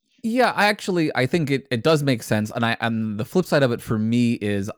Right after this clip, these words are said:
my concern, I think what I see is a kind of Motte and Bailey activity between the descriptive and the prescriptive that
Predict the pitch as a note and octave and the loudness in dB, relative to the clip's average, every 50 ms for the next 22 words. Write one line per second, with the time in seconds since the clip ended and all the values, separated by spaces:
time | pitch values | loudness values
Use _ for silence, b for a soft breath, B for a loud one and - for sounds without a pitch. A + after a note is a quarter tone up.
0 | _ - A2 G#2+ A2 A#2 B2+ - C3 A#2+ A2 - - - G#2+ G2+ G2+ G2 G2 G2 | _ -4 -2 0 0 0 0 -2 -4 -4 -6 -6 -6 -6 -6 -4 -4 -4 -4 -6
1 | G2+ - - G#2+ G2+ G2+ - G#2 G2+ G2+ G2+ G2+ - - - G2+ F#2 G2 - - | -8 -6 -8 -8 -6 -4 -4 -2 -2 -2 -2 -4 -4 -6 -4 -4 -4 -4 -6 -6
2 | F#2+ F#2+ F#2 F#2 F#2 F2 F#2 G2+ B2+ - B B B B B B _ - A2 - | -4 -4 -4 -4 -4 -6 -6 -8 -10 -14 B B B B B B _ -4 -4 -4
3 | - - - A#2 A#2+ A#2 A2 G#2+ G#2+ G2 G2 G#2+ G#2 F#2+ F#2 - - G2+ G2 F#2 | -6 -4 -2 0 2 2 2 2 0 0 0 0 0 0 -2 -2 -2 -4 -2 -2
4 | G2+ F#2+ F#2+ F#2+ F#2+ F#2 F#2 F#2 - - - G#2+ F#2+ G2 F#2+ F#2+ G2 - G#2 - | -2 0 0 0 0 0 -2 -4 -6 -4 -4 -4 -2 0 -2 -2 -4 -6 -10 -8
5 | - - - - - B2 A#2 A2 G#2+ G2+ G2 F#2+ - F#2+ F#2 - - - - F#2 | -8 -8 -6 -2 -2 0 2 2 2 0 0 -2 -2 -2 -4 -4 -4 -6 -6 -6
6 | - - F#2+ F#2 F2+ F2+ F2+ - - F#2 F2+ G2 - - - - F#2 - - - | -4 -4 -4 -4 -4 -4 -4 -4 -4 -4 -4 -6 -8 -8 -8 -10 -8 -6 -8 -8
7 | - - - - B B B B B B - A2+ G#2 G2 F#2+ F2+ E2+ - | -8 -8 -12 -18 B B B B B B -6 -2 0 0 0 0 -2 -4